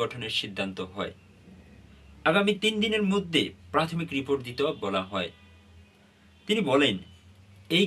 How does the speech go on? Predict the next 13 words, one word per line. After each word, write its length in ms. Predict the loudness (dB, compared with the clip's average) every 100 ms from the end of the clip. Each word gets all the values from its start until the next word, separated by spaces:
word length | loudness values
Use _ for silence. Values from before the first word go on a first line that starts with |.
| 2 0
কমিটির 420 | 2 2 0 0 -2 -4
সভাপতির 640 | -2 2 2 2 -6 -4 0
দায়িত্ব 240 | 0 0 -2 -2
পালন 180 | -2 -4
করবেন 220 | -6 -6 -4
স্বরাষ্ট্র 340 | -2 -2 -2 -6
মন্ত্রণালয়ের 440 | -6 -4 -4 -4 -4
সিনিয়র 280 | -2 -2 -4 -6
সচিব, 420 | -4 -4 -4 -4 -6 -10 -20 -20 0
তার 160 | 6 6 4
সঙ্গে 220 | -4 -4 -6
থাকবেন 280 | -4 -4 -6 -4
গৃহায়ণ 400 | -2 -2 -2